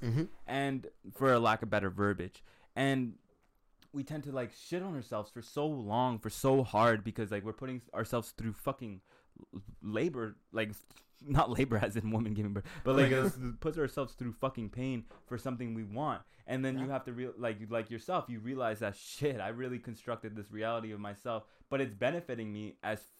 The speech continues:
Speaker 2: fucked as it sounds, it's just, again, like, the pressure on your body. I, I can give you the gym <laughs> fucking s-, uh, analogy again, that you have to, like, literally go through your fucking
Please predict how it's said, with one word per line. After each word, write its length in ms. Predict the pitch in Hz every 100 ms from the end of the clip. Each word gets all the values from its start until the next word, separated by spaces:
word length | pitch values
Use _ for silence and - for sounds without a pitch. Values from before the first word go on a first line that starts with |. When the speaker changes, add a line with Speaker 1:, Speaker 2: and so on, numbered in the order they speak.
| -
Speaker 2:
fucked 240 | 156 -
as 140 | 131 113
it 120 | 101
sounds, 380 | - 135 117 110
it's 180 | 113
just, 180 | 127 113
again, 280 | 113 123 110
like, 140 | 101
the 60 | 101
pressure 420 | - 123 110 127
on 100 | 113
your 100 | 104
body. 340 | 95 107 110 110 - - -
I, 200 | 117 123 -
I 140 | - 110
can 120 | 117
give 140 | 117 113
you 80 |
the 120 | 113 104
gym 360 | - 123 156
<laughs> 60 | -
fucking 400 | 127 - 120 104 - -
s-, 140 | - 131
uh, 180 | 117 117
analogy 540 | 127 131 120 123 113 117
again, 300 | 110 123 117
that 200 | 107 107
you 180 | 110 117
have 220 | 113 113
to, 80 | 104
like, 200 | 107 95
literally 420 | 110 120 117 107 101 _ -
go 160 | 123
through 180 | 110 120
your 140 | 110 104 -
fucking 400 | 120 110 104